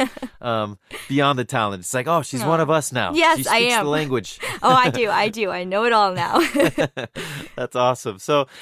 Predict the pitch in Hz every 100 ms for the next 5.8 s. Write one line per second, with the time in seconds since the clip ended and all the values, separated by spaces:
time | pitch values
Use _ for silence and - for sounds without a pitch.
0 | - - 196 196 190 175 196 202 202 156
1 | 165 135 147 - 139 113 113 - 113 127
2 | 127 127 - 127 123 117 113 107 117 113
3 | 107 107 110 107 107 104 101 98 - 254
4 | 247 220 214 247 107 98 98 87 113 110
5 | 104 110 101 - 104 98 117 107